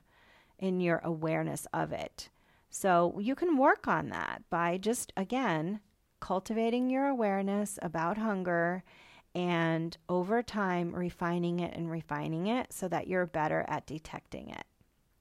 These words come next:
So just to conclude about hunger, a lifestyle, a food lifestyle that supports weight loss has positive thoughts about hunger. We sort of look forward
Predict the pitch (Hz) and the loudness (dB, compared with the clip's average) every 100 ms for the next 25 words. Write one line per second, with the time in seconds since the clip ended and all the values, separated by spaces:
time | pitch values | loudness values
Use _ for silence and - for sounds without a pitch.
0 | _ _ _ _ _ _ - - - - | _ _ _ _ _ _ -20 -20 -20 -20
1 | - - - - 196 196 190 - - 202 | -20 -20 -6 2 6 8 6 2 -6 -6
2 | - 233 233 - 240 196 175 170 170 185 | -4 0 0 2 4 4 4 0 0 0
3 | 180 170 - - - _ _ - _ - | 0 -2 -6 -8 -14 _ _ -20 _ -6
4 | 185 175 180 214 - - 226 226 226 233 | -2 2 2 2 0 0 4 4 4 2
5 | 240 _ _ 175 - 226 254 214 190 185 | -2 _ _ -12 -4 0 0 0 -2 -2
6 | - 170 170 170 - 180 - 180 190 - | -4 -4 -2 -4 -6 -12 -4 -2 -2 -4
7 | 175 165 160 156 160 - 170 160 - - | -4 -4 -4 -4 -6 -6 -6 -6 -10 -20
8 | - - 190 175 185 202 208 208 - 165 | -16 -10 -2 0 2 2 0 0 -2 -2
9 | 160 - - 165 156 156 - 170 160 160 | -2 -6 -8 -4 -4 -4 -8 -8 -8 -8
10 | - - - - - - 185 190 202 185 | -12 -16 -20 -20 -12 -4 -4 0 2 2
11 | 175 175 202 - - 190 180 196 233 | 0 -2 -2 -4 -2 2 4 4 2